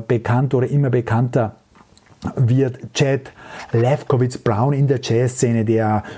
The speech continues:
also eher für einen dunklen Klang steht. Äh, und ja, es gibt weitere, äh, Tiffin Pennicott, der bei Gregory Porter spielt zum Beispiel. Auch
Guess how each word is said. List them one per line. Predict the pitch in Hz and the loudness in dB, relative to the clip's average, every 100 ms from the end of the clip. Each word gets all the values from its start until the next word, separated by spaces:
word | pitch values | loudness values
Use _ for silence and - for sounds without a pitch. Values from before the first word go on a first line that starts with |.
| - | -6
also | 107 104 | 0 0
eher | 104 113 113 | 0 0 0
für | 98 110 | 0 0
einen | 110 107 | 2 2
dunklen | 110 123 120 120 113 107 | 2 2 2 0 0 -2
Klang | 92 90 107 | -4 0 0
steht. | - - 101 98 98 - - - | 0 0 0 0 -2 -8 -14 -6
Äh, | 117 104 101 - - - | -2 0 0 -4 -10 -2
und | 156 | 0
ja, | 233 | 2
es | 220 165 | 0 0
gibt | 220 - 135 | -4 -2 0
weitere, | 131 131 170 175 151 147 143 | 2 2 0 2 2 2 0
äh, | 127 131 - | -2 -4 -2
Tiffin | 180 156 143 | -2 0 0
Pennicott, | 131 135 135 123 123 123 | 0 0 0 0 0 0
der | 117 | 0
bei | 117 | -2
Gregory | 110 113 117 113 | 0 0 2 0
Porter | 110 - - 98 | 0 -4 -4 -6
spielt | - - | -6 -8
zum | - - | -6 -6
Beispiel. | - - - - 95 87 | -4 -4 -4 -2 -2 0
Auch | 98 95 | -2 -2